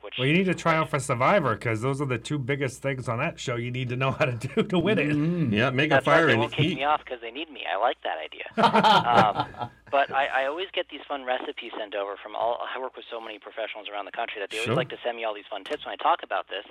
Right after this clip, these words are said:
Speaker 1: And somebody said, "Have you had a whoopie pie?" And they were from the
Speaker 4: <laughs>
Speaker 1: Northeast.
Speaker 4: Yep.
Speaker 1: And I have, n-, I'm like, out of context, I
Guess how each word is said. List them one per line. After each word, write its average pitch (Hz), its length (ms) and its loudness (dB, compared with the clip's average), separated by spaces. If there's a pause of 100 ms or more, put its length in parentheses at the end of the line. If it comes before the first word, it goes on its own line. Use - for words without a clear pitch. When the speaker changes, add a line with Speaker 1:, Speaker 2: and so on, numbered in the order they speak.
(460)
Speaker 1:
And 104 180 -14
somebody 175 320 -2 (160)
said, 135 200 2
"Have 123 220 -2
you 123 140 -16
had 160 220 2
a - 20 0
whoopie 123 400 -12
pie?" 95 400 0 (500)
And 107 140 2
they 117 60 2
were 185 180 4
from 147 160 4
the 165 80 -2
Speaker 4:
<laughs> 165 80 0
Speaker 1:
Northeast. 123 480 -2 (220)
Speaker 4:
Yep. 110 180 4
Speaker 1:
And - 100 0
I 135 100 6
have, 139 100 2 (120)
n-, 147 280 -16 (360)
I'm 135 160 -4
like, 135 200 0 (1040)
out 160 180 6
of 196 120 2
context, 185 600 -2
I 131 60 -6